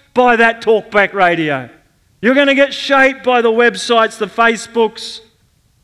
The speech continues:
the bosses belittling you. You're not gonna get shaped by Jesus.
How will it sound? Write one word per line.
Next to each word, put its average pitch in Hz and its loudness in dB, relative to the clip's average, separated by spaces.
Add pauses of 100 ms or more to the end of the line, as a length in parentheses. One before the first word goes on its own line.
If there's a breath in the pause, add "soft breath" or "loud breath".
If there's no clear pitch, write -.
(320)
the 151 -10
bosses 208 -2
belittling 202 -2
you. 185 -8 (2000)
You're 180 -8
not 247 -4
gonna 277 -2
get 254 -2
shaped 220 -4
by 233 -4
Jesus. - -10